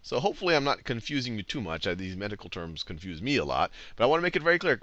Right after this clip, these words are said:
Thrombosis is just the general formation of a blood clot inside of a blood vessel that can restrict the flow of blood. So this right here, this, this is thrombosis occurring. That is thrombosis. Thrombosis.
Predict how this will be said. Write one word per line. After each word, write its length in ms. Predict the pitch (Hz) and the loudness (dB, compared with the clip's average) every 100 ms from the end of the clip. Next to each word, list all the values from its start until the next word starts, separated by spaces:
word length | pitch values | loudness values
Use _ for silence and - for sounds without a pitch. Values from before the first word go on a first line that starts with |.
| - | 0
Thrombosis 680 | 160 151 135 175 240 202 151 | 4 4 4 4 2 0 -2
is 80 | 131 | -2
just 160 | 147 | -2
the 80 | 139 | -2
general 600 | 113 120 160 180 175 165 - | 0 2 4 4 4 4 0
formation 640 | - - 139 139 156 - 139 | -6 0 2 6 4 4 2
of 100 | 123 | 2
a 60 | |
blood 300 | 107 113 123 | 2 4 4
clot 280 | 120 120 117 - | 6 6 6 4
inside 580 | 123 - - 170 202 220 | -6 2 10 12 12 12
of 80 | |
a 80 | 208 | 6
blood 280 | 175 185 185 | 6 8 8
vessel 480 | 131 98 - 95 107 - - | 6 4 2 -4 -4 -12 -4
that 100 | 123 | 0
can 160 | 123 139 | 0 0
restrict 560 | 139 - - 175 - | 0 0 0 0 0
the 80 | 135 | -4
flow 320 | 131 143 135 | 0 6 6
of 100 | 127 | 6
blood. 300 | 107 104 71 | 4 2 2
So 140 | - 110 | -2 0
this 260 | 123 175 | 0 0
right 220 | 185 156 143 | 4 4 4
here, 240 | 135 117 | 2 2
this, 260 | 110 131 - - - - | 0 -4 -6 -12 -20 -16
this 300 | - 147 - | -6 -6 -4
is 240 | 131 127 | -4 -4
thrombosis 680 | - 117 113 104 107 - 87 | -2 0 0 0 -2 -4 -8
occurring. 420 | 85 80 67 62 - _ _ - - - _ - | -8 -8 -8 -10 -16 _ _ -20 -20 -20 _ -2
That 260 | 104 117 | 2 2
is 240 | - 110 101 | 0 -4 -4
thrombosis. 920 | - 107 98 95 95 92 52 - - - _ - _ _ - | -4 -2 -2 -2 -4 -6 -10 -10 -12 -14 _ -20 _ _ -20
Thrombosis. 1120 | 95 92 92 95 92 101 98 95 - - - | -12 -8 -6 -6 -6 -4 -4 -6 -10 -10 -10